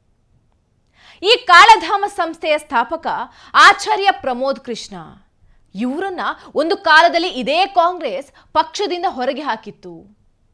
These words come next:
ಆಚಾರ್ಯರು ಕಾಂಗ್ರೆಸ್ನ ರಾಮ ವಿರೋಧಿ ನಿಲುವನ್ನ ಖಂಡಿಸಿದ್ದಕ್ಕೆ ಅವರನ್ನ ಪಕ್ಷ ವಿರೋಧಿ ಚಟುವಟಿಕೆ ಅಂತ ಕಾರಣ ಕೊಟ್ಟು ಕಾಂಗ್ರೆಸ್ನಿಂದ ಹೊರಗೆ ತಳ್ಳಿತ್ತು. ರಾವಣನು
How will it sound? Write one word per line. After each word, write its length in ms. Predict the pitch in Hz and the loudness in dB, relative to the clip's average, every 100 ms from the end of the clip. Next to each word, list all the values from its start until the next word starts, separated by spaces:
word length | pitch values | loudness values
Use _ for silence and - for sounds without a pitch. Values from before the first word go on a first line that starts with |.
| _ _ _ _ _ - | _ _ _ _ _ 0
ಆಚಾರ್ಯರು 640 | 285 320 320 269 226 233 | 2 2 0 0 -2 -4
ಕಾಂಗ್ರೆಸ್ನ 640 | - 269 294 339 320 320 214 220 - _ - | -4 0 0 0 -6 -8 -12 -12 -14 _ -16
ರಾಮ 420 | - 269 339 453 453 | -4 4 4 6 2
ವಿರೋಧಿ 320 | 370 370 359 285 | 0 0 -2 -4
ನಿಲುವನ್ನ 440 | 233 262 359 349 | -6 0 2 2
ಖಂಡಿಸಿದ್ದಕ್ಕೆ 880 | 339 - 220 311 403 311 202 311 202 170 - _ - | -4 -6 -10 -4 -4 -4 -8 -10 -12 -14 -16 _ 0
ಅವರನ್ನ 360 | 269 381 415 403 | 2 2 2 0
ಪಕ್ಷ 440 | 392 269 254 - 381 | 0 -2 -4 -4 -8
ವಿರೋಧಿ 440 | 359 339 330 302 | -6 -6 -6 -8
ಚಟುವಟಿಕೆ 640 | 302 254 214 285 330 - | -10 -12 -8 -8 -8 -6
ಅಂತ 200 | 262 220 294 | -8 -4 -4
ಕಾರಣ 440 | 294 214 202 302 311 | -4 -4 0 0 0
ಕೊಟ್ಟು 440 | 311 330 220 311 _ _ | -8 -10 -12 -12 _ _
ಕಾಂಗ್ರೆಸ್ನಿಂದ 640 | - 349 392 392 349 240 220 | 2 2 2 -2 -8 -8 -8
ಹೊರಗೆ 340 | 320 349 370 403 | 0 0 0 -4
ತಳ್ಳಿತ್ತು. 560 | 349 233 196 180 175 147 _ _ _ _ _ _ _ _ _ _ _ _ _ 202 | -6 -6 -6 -12 -20 -20 _ _ _ _ _ _ _ _ _ _ _ _ _ -4
ರಾವಣನು 720 | 254 294 339 370 349 214 262 | 2 4 4 2 -2 -6 -14